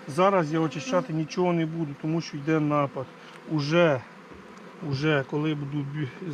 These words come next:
скорочувати бджіл, тоді вже буду чистити,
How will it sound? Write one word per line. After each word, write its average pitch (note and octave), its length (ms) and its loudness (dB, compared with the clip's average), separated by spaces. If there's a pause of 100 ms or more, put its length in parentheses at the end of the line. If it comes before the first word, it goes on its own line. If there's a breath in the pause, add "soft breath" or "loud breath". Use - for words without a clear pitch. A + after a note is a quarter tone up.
(120)
скорочувати E3 760 0
бджіл, E3+ 420 0 (840 loud breath)
тоді D#3 300 0
вже C#3+ 160 0
буду C#3+ 220 -6
чистити, D#3+ 600 -2